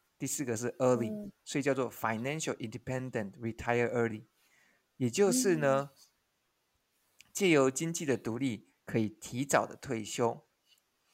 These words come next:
Speaker 1: 那提早退休其实不是主要的目的，重点是其后面的意义。呃，不被金钱困扰的情况下，自由自在的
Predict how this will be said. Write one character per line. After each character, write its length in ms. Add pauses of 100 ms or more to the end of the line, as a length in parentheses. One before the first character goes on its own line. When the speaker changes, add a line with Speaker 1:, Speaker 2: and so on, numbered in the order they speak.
(380)
Speaker 1:
那 340 (240)
提 200
早 160
退 160
休 280 (540)
其 180
实 160
不 220
是 100
主 180
要 100
的 80
目 180
的， 320 (300)
重 200
点 160
是 220 (300)
其 280
后 240
面 160
的 80
意 60
义。 320 (1000)
呃， 140
不 140
被 220
金 280
钱 280
困 200
扰 140
的 100
情 280
况 240
下， 260 (100)
自 240
由 220
自 240
在 180
的 140